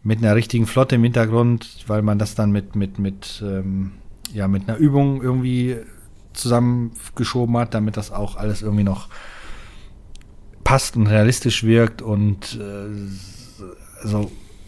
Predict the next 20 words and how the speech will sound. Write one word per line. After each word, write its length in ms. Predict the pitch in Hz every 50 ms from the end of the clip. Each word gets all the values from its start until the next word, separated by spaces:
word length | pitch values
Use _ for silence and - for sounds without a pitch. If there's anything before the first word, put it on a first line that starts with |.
| - -
ich, 220 | - - - -
ich 200 | 113 - - -
würde 220 | 120 131 135 123 -
echt 220 | 143 - - -
gerne 480 | - 120 123 127 131 127 127 127 - - -
bei 120 | 107 104
dem 240 | 101 113 117 135 131
Film 320 | - - 113 117 127 131
mal 200 | 123 110 104 101
sehen, 420 | 95 101 107 110 120 127 135 139 131 - - - - - - - - - - - - - - - -
welche 440 | - 107 101 117 143 135 - - -
Aufnahmen 580 | 104 123 120 - 123 120 117 120 123 123 127 117
sind 460 | 104 104 110 113 117 117 - - -
computertechnisch 1000 | - 107 98 117 117 - 117 107 113 110 107 - 117 113 104 - - - - - - - - - - - - - - - - - - - - - - - - - - - - - - -
verändert 500 | - - 104 104 107 110 113 110 104 107
worden 280 | 104 107 110 110 110
und 140 | 98 101 95
welche 240 | 101 104 101 - 113
sind 240 | 101 104 95 90 92
real. 400 | 98 92 78 76 78 85 85 85